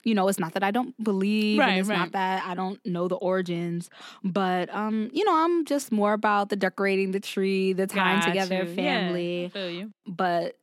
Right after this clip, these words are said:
Speaker 1: what I am on the fence about is this whole gift giving thing.
Speaker 2: Mm.
Speaker 1: Like
Speaker 2: Why's that?
Speaker 1: <laughs>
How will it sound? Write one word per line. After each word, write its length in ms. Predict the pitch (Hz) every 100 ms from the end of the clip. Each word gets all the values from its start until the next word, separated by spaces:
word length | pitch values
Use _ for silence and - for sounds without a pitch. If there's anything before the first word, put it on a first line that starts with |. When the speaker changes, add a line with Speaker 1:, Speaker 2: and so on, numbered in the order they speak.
| _
Speaker 1:
what 320 | 180 175 190
I 120 | 185 175
am 260 | 190 190 214
on 260 | - 190 185
the 60 |
fence 300 | 175 208 359 -
about 400 | 185 170 185 -
is 220 | 190 196
this 100 | 240
whole 160 | 247 254
gift 220 | 220 -
giving 260 | 202 190 180
thing. 400 | - 80 98 196 _ _ -
Speaker 2:
Mm. 520 | 220 208 175 156 165 - _ _ _ _ _
Speaker 1:
Like 160 | 359 208
Speaker 2:
Why's 220 | 175 185
that? 220 | 165 135 -
Speaker 1:
<laughs> 920 | 247 269 269 392 311 - - 214